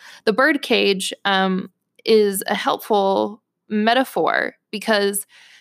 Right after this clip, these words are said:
it allows Marilyn Frye to explain how oppression is not just a single wire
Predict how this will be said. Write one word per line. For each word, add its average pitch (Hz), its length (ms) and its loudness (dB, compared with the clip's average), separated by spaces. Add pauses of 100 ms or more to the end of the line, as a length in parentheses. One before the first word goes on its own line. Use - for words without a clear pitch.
(360)
it 220 120 4
allows 226 480 2
Marilyn 208 400 2
Frye 202 380 0
to 202 160 -6
explain 220 480 -4
how 202 180 -2
oppression 220 540 -2
is 202 220 -4
not 214 260 -2
just 196 260 -8
a 202 120 -2
single 208 960 -2 (240)
wire 202 680 4